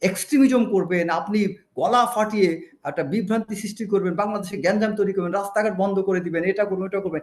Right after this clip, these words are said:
This is not ইসলাম। ইসলাম হচ্ছে আপনি শান্তির সাথে, আপনার দৃঢ়তার সাথে, ডিটারমিনেশনের সাথে, আপনার আল্লাহর প্রতি তাওয়াক্কুল নিয়ে আপনি নিজেকে স্যাক্রিফাইস করবেন, ডেডিকেটেডলি আপনি কাজ করবেন। সেখানে আপনি চিল্লানোর প্রয়োজন নাই। হযরত আলী যখন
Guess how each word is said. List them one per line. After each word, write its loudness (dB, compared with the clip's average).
This 2
is 0
not 4
ইসলাম। 0
ইসলাম 6
হচ্ছে 4
আপনি 2
শান্তির 2
সাথে, 0
আপনার 2
দৃঢ়তার 4
সাথে, 0
ডিটারমিনেশনের 2
সাথে, -4
আপনার 2
আল্লাহর 4
প্রতি -4
তাওয়াক্কুল 0
নিয়ে 4
আপনি 0
নিজেকে -2
স্যাক্রিফাইস -2
করবেন, 0
ডেডিকেটেডলি 2
আপনি -2
কাজ -10
করবেন। 2
সেখানে 2
আপনি -6
চিল্লানোর 2
প্রয়োজন 2
নাই। 2
হযরত 0
আলী 4
যখন 0